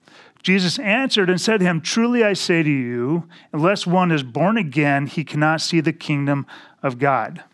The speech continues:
Nicodemus said to him, "How can a man be born when he is old? He cannot enter a second time into his mother's womb and be born, can he?" Fair question.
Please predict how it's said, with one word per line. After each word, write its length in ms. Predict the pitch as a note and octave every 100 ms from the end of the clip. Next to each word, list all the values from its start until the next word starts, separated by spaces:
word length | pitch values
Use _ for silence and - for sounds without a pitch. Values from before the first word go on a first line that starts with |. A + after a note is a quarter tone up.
| _ _ _ _ _ _ _ _ _ _ _ _ - _ _ _
Nicodemus 480 | E3+ E3 D#3+ F3 D#3+
said 160 | F#3+ F3+
to 60 |
him, 120 | E3
"How 380 | D3 - E3+ G3
can 240 | - G#3+ A3
a 60 |
man 300 | F#3 E3 E3+
be 120 | E3
born 480 | D3+ B2+ D3 D#3+ E3
when 160 | D#3+ E3+
he 160 | C#3+
is 180 | D3+ C#3+ - -
old? 640 | G#3 G3+ D#3+ A2+ G#2 - - _ _ _ _ _ _ _ _ _ _ _
He 120 | -
cannot 500 | E3 D3 E3+ F#3+ A3 -
enter 280 | F3+ F3 F3
a 40 |
second 320 | - F3 G3+
time 220 | - F3 E3+
into 180 | D3+
his 120 | D#3+ C3
mother's 240 | D#3 F#3
womb 460 | D#3 C#3 C3+ C#3+ - _ _ _ _ _
and 120 | D#3+
be 80 | D3+
born, 340 | C3 E3 C#3+ B2
can 280 | - C3+
he?" 220 | D3+ G3+ F3+ _ _ _ - - _ _
Fair 160 | C3+
question. 520 | D3+ D3 C#3 - F3